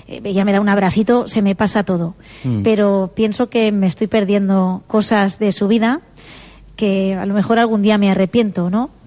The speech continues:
Speaker 1: Lo que pasa es que luego cuando tengo un día bueno aquí, que alguien en la calle me para para decirme, "Alcaldesa, gracias, porque necesitaba y me han dado solución", y entonces pienso que merece la pena. Así que intento compatibilizar y cuando puedo los llevo detrás.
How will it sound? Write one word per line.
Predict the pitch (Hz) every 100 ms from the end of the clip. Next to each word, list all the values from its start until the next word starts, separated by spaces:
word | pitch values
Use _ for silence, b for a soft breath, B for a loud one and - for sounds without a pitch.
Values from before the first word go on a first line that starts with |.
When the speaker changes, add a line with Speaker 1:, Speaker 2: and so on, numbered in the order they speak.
| - -
Speaker 1:
Lo | 220
que | 208
pasa | 233 262
es |
que | 233
luego | 226 254 254
cuando | 226 202 202 196 196
tengo | 220 226
un | 240
día | 233 214
bueno | 202 214 202
aquí, | - 269 254 -
que | 190
alguien | 190 202 214
en | 208 196
la | 190
calle | 208 208
me | 190
para | 185 220 220
para | 208 202
decirme, | 202 185 196 190
"Alcaldesa, | 185 - 180 190 254 - 233 165 B B B -
gracias, | 208 262 - 226 208
porque | - 196 214
necesitaba | 202 185 180 196 208 247 262 262
y | 240
me | 214
han | 226
dado | 247
solución", | 240 233 220 - 240 262 247
y | 233 - B B B B
entonces | 208 202 214 208 254 -
pienso | - 226 220 254 240
que | 220
merece | 202 196 220
la | 196
pena. | 190 185 262 - -
Así | 220 196 226
que | 254 247 -
intento | 208 196 226 220 233
compatibilizar | 226 202 208 208 202 190 190 262 330 415 B B B B
y | 233 220
cuando | 220 202 185
puedo | 214 240
los | 247
llevo | 226 220
detrás. | 185 175 247 302 -